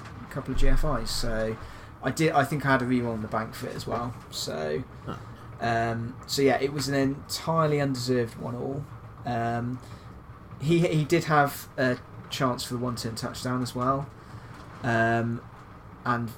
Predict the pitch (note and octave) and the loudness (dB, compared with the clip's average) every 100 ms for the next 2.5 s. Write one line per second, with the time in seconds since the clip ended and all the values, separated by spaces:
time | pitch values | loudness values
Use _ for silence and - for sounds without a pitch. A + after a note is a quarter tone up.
0 | - C#3+ C3+ B2 C#3+ C3 - A#2+ A2 A#2 | 0 2 4 2 2 0 -2 -4 -4 -2
1 | A2+ A2+ - - - C#3 - - D#3+ E3 | -2 -2 -6 -8 -6 -4 -4 0 2 2
2 | D3+ C3+ C#3 D#3 E3+ | -2 2 4 4 2